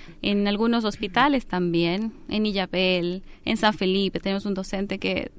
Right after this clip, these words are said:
eh, participa ya también con nuestros alumnos del postítulo. Eh, también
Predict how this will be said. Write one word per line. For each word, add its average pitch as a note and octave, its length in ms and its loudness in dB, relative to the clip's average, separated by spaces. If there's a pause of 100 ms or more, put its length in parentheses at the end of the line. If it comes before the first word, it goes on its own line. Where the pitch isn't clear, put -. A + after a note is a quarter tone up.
(180)
eh, F#3 320 -6
participa G3 520 -2
ya F#3 160 0
también F#3 320 0
con F#3+ 100 -2
nuestros F#3 200 -2
alumnos F#3 380 0
del F#3 100 -6
postítulo. F3+ 760 -2 (680)
Eh, F#3 220 2
también A#3 640 2